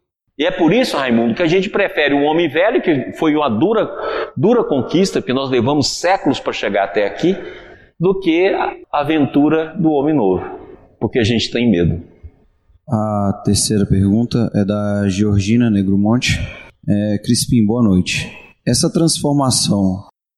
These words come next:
Speaker 2: nos torna melhor a cada experiência, independente de permanecermos com atitudes equivocadas?
Speaker 1: Essa pergunta sua é excelente. Repete, por favor, a pergunta dela.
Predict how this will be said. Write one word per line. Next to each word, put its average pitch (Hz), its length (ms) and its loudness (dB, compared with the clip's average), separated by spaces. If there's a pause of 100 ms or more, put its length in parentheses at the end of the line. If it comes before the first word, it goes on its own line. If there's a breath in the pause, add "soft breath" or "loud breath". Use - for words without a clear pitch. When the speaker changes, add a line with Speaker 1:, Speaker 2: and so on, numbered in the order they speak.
(160)
Speaker 2:
nos 110 240 2
torna 127 320 0
melhor 107 340 2
a 104 80 -4
cada 120 240 0
experiência, 104 1120 0
independente 113 680 2
de 110 60 2
permanecermos 131 1000 2
com - 120 -4
atitudes 104 680 0
equivocadas? 101 960 -2 (540)
Speaker 1:
Essa - 200 -2
pergunta 156 320 2
sua 165 200 -2
é 156 260 0
excelente. 120 460 -2
Repete, 190 520 -2
por 175 120 -2
favor, 135 420 0
a 135 60 0
pergunta 107 420 -2
dela. 87 400 -2